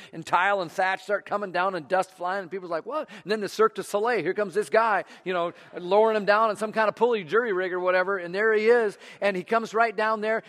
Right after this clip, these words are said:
in front of Jesus, and this guy's got a problem. He's, he can't walk. He's been on this mat for who knows how long.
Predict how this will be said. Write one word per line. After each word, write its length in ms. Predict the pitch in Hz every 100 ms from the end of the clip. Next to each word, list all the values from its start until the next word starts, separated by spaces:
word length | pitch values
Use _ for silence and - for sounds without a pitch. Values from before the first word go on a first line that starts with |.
| -
in 120 | 190
front 200 | 214 226
of 80 | 170
Jesus, 360 | 220 202 185
and 120 | 185 190
this 140 | 202
guy's 240 | 220 208
got 140 | 214 202
a 40 |
problem. 500 | - 233 208 156 117 - - -
He's, 160 | 170 147
he 120 | 180
can't 260 | - 185
walk. 340 | 185 190 147 - - _ _ _ _ _
He's 140 | - 139
been 100 | 170
on 140 | 170
this 180 | 170 -
mat 320 | 165 170 143
for 220 | - 143
who 100 | 139
knows 240 | 165 156 143
how 160 | 151
long. 320 | 151 151 127